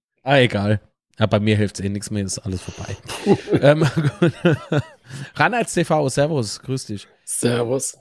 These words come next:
Speaker 1: Ähm, und Manuel Candelori ist da. Hallo.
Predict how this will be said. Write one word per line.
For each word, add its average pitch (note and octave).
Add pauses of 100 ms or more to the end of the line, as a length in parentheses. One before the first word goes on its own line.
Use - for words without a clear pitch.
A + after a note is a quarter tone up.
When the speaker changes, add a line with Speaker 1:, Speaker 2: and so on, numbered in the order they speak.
Speaker 1:
Ähm, C3+
und F#3
Manuel F3 (180)
Candelori E3
ist A#2+
da. A2+
Hallo. C#3